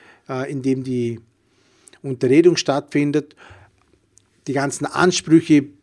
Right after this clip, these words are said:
die bekommt man trotzdem ausbezahlt, also die ganzen Sonderzahlungen und der offene Urlaub wird dann ausbezahlt und so weiter. Aber beide Seiten verzichten auf, auf, auf besonders lange Kündigungsfristen, die es ja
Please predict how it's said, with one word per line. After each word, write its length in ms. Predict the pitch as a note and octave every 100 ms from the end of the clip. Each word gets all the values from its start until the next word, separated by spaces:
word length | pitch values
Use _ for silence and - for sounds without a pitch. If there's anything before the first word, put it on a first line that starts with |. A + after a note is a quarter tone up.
| -
die 80 | C#3
bekommt 400 | C3 - C3+ C3
man 160 | B2+
trotzdem 500 | A#2+ G3 G3 - E3
ausbezahlt, 720 | D#3 D#3+ - - - C#3 C#3+
also 180 | C3 C3
die 80 | B2+
ganzen 320 | B2+ B2 C#3
Sonderzahlungen 800 | B2+ E3 E3 B2+ E3+ C#3+ C#3+ C#3
und 80 | B2+
der 220 | C3 C3+
offene 380 | D3+ - C#3+ D3
Urlaub 340 | E3 E3 D3+ C3+
wird 160 | C#3
dann 80 | C3+
ausbezahlt 800 | C3+ C#3+ - - C#3 C3+ C#3 C#3
und 100 | C3
so 140 | C3
weiter. 320 | C3 C#3+ D3 C#3 - - - - - -
Aber 320 | B2+ D3+ F3
beide 380 | C3 C3+ D3+ D#3+
Seiten 440 | - C#3 D#3 D#3+
verzichten 580 | - C#3+ - D3+ - D3+
auf, 140 | C#3+ D3
auf, 360 | C#3+ D3+ C3 _ - _ _
auf 280 | D3 C#3+ -
besonders 500 | - B2+ C#3+ D3 B2
lange 260 | B2+ C#3 C3+
Kündigungsfristen, 1120 | - E3+ G3+ D3 B2 - - C3+ D3 - C#3+
die 160 | C#3+ C#3+
es 140 | C3
ja 320 | C#3 C3+ C#3+